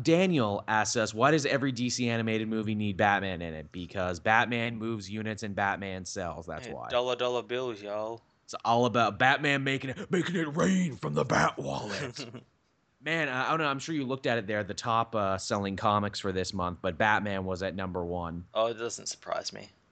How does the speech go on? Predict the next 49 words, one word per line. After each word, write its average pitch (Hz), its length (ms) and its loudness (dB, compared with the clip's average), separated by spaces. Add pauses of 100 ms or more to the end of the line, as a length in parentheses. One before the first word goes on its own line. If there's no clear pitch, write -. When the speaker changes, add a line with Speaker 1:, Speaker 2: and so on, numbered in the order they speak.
(260)
Speaker 1:
Uh, 78 140 -6
he, 98 140 -8
he's 123 260 0
a, 135 80 4 (160)
it - 80 4
was 135 200 6
all 139 440 8
D 104 240 -4
C 101 320 -4 (140)
Rebirth 98 520 -2
books 98 240 0
this 98 220 -4
month, 98 200 -2
except 104 320 2
for 113 120 2
Poe 123 300 4
Dameron, 113 440 4
which 95 160 -4
was 92 140 -6
number 90 240 -2
ten. 80 380 -6 (200)
Speaker 2:
Well, - 100 -2
they've 131 140 6
all 147 140 4
been 156 180 0
pretty 160 280 0
damn 156 240 0
good. 147 340 4 (1080)
Speaker 1:
They 139 160 4
have 175 300 6
been. 180 200 4
I, 143 220 4 (240)
I 143 120 6
think 160 200 -2
there 165 100 4
hasn't 160 220 4
even 160 120 -2
been 160 120 2
a 147 60 2
weak 139 300 -2
one. 131 200 2
Even 147 260 -2
something 143 280 0
like 139 220 2
Red 131 220 4
Hood, 135 200 2
which 120 180 0
I 110 140 2
hate, 120 380 -2